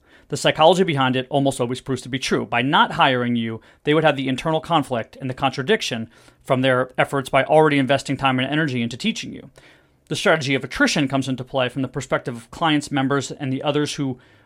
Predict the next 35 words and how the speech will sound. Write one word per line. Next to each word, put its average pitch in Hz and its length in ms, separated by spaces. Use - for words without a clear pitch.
are 135 140
regulars 135 560
who - 140
frequent 131 420
the 123 260
facility 123 580
or 127 120
the 135 100
gym. 135 360
You 185 160
begin 202 300
to 165 100
build 156 240
a - 20
rapport 143 480
with 123 140
the 135 80
people 120 420
after 139 240
so 151 220
many 151 160
hours 135 300
of 120 100
being 127 220
around 120 260
the 120 60
facility. - 680
They, 170 320
these 180 200
people 175 220
now 160 160
expect 156 360
to 143 40
see - 260
you. 127 360